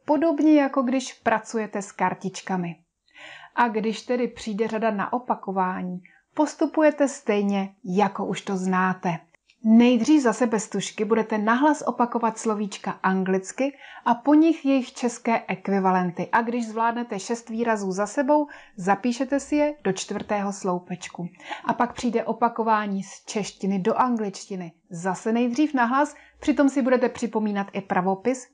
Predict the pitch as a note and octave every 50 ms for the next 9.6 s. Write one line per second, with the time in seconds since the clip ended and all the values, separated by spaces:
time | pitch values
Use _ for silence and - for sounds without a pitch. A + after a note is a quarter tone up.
0 | _ _ _ - C4 A#3+ D4 E4 D#4 - D#4 B3+ A3+ B3 C4+ C#4 C#4 C#4 C#4+ C4
1 | B3+ - - A#3 A3 G#3 F#3+ - A3 A3 A3 D4 D4 C4+ E4 E4+ F4 F#4 F4+ -
2 | _ _ _ _ G3+ F#3 G#3 G#3+ G#3+ - F#3+ - - G3 F#3+ G3+ F#3 - - -
3 | F#3+ F3+ F3 - _ _ _ _ _ _ _ - - - - - - - _ -
4 | D4 D4 B3 D#4 D#4 D#4+ D#4 - - C4+ - - - - D4+ D4+ D4+ - C4 A#3
5 | A#3 A3 G#3+ G#3+ G3+ G3+ G#3 - - G3+ G#3 G3 - A3 G#3 G3 - - A3 -
6 | G#3 F#3 - A3 G#3 G3 F#3+ G3+ G3+ G3+ G3+ G3 F#3+ F#3 F#3+ - G#3+ G#3+ G#3 F#3+
7 | F#3 E3+ F3 F3 G3 - - - - - _ _ - - D4+ D#4+ D#4+ D#4+ D#4+ D4+
8 | E4+ E4+ D#4+ D#4+ D4 C#4 C4 C4+ - C4+ B3 - - B3 A3+ - F#3+ G#3+ G#3+ G#3+
9 | G#3+ G#3+ - - A3+ A3 G#3+ G#3 G3 F#3 - -